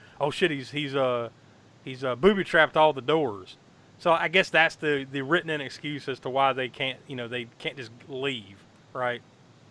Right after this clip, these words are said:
Even though, like I said, he just walked out and got the gun and walked back in. You know, there, there's this scene where, you know, Sarah and Amos, uh, admit they have feelings for one another, and then, um, that's when they <laughs> realize they find Betty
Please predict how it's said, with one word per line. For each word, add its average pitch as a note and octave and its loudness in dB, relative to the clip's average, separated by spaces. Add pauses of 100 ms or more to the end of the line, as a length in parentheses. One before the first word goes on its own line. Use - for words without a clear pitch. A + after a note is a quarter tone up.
(800)
Even F3 2
though, F3+ 6
like E3 4
I D#3 0
said, D3+ 0
he E3+ -6
just D#3+ -8
walked D#3 4
out D#3 8
and C3+ -12
got C#3+ 0
the C3+ -12
gun C3+ -2
and B2 -6
walked B2+ -4
back B2+ 0
in. G#2 -8 (140)
You F3+ -4
know, D#3 4
there, D#3+ -4
there's E3 0
this F3 -6
scene D#3+ -2
where, D3+ 0
you D#3 -4
know, C#3+ -4
Sarah D#3 2
and C#3+ -2
Amos, C#3+ -2
uh, B2+ 0 (540)
admit D#3+ 0
they D3 -2
have C#3+ 2
feelings D#3 0
for D3 -6
one C#3+ -2
another, C#3 0
and B2+ -4
then, B2 -6 (400)
um, B2 -2
that's D#3 2
when E3 -2
they C#3+ 0
<laughs> - -
realize E3 -2
they D3+ -6
find D#3 2
Betty C#3 2